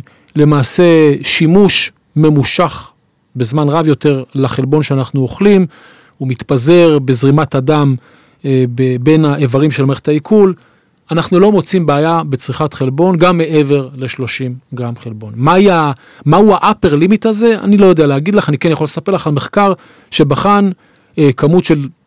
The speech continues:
שמונים גרם חלבון במנה אחת, וגם זה ראה תוצאות אנבוליות, ולא הייתה עם זה שום בעיה. אז אני לא, לא רוצה להגדיר מהו ה-upper, אני אגיד לך מה אני כן הייתי אומר. במקום להתעסק בכמות החלבון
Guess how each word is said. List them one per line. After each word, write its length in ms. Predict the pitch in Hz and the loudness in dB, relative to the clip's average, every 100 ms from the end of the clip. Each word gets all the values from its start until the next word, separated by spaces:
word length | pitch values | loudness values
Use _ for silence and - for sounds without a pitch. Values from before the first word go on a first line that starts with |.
| _ | _
שמונים 480 | - - 139 139 240 | -8 0 2 4 4
גרם 180 | 190 175 | 4 2
חלבון 300 | 165 151 151 | 0 0 0
במנה 340 | 143 139 139 | 0 0 -2
אחת, 240 | 135 180 202 | -4 -4 -2
וגם 380 | 240 262 262 240 220 | 0 2 2 -2 -6
זה 360 | 175 226 220 175 | 0 2 4 2
ראה 380 | 165 185 196 185 175 | 0 0 0 0 -4
תוצאות 500 | 147 - 165 175 165 | -6 -4 -2 -2 -2
אנבוליות, 800 | 151 131 180 175 165 160 147 127 | -2 2 2 2 2 2 -2 -6
ולא 500 | 131 131 127 135 147 | -10 -10 -10 -8 -8
הייתה 200 | 131 139 | -6 -6
עם 120 | 131 | -6
זה 80 | 123 | -8
שום 220 | - 127 | -10 -10
בעיה. 260 | 120 113 110 _ _ _ _ 170 | -10 -12 -14 _ _ _ _ -2
אז 100 | 170 | 2
אני 140 | 190 | 4
לא, 320 | 202 208 202 185 | 4 4 2 2
לא 100 | 202 | 2
רוצה 300 | 220 - 190 | 0 2 2
להגדיר 460 | 160 139 143 160 | 2 0 0 2
מהו 360 | 151 147 139 131 | 2 0 0 -4
ה-upper, 560 | 139 160 143 170 196 196 - | -6 -6 -4 -2 -2 -4 -8
אני 100 | 156 | -2
אגיד 120 | 175 208 | 0 0
לך 120 | - | 0
מה 100 | 175 | 0
אני 140 | 160 | 0
כן 200 | 147 147 | 0 -2
הייתי 240 | 135 123 131 | -2 -4 -6
אומר. 260 | 120 117 110 _ _ _ _ _ _ _ _ - | -6 -6 -12 _ _ _ _ _ _ _ _ -4
במקום 360 | 135 135 196 226 | -2 2 4 4
להתעסק 540 | - 143 - 175 - 143 | 2 -2 -2 -4 -6 -10
בכמות 560 | 127 127 - 143 185 | -8 -6 -4 -2 -2
החלבון 600 | 180 156 135 131 170 147 | -4 -4 -4 -2 -2 -2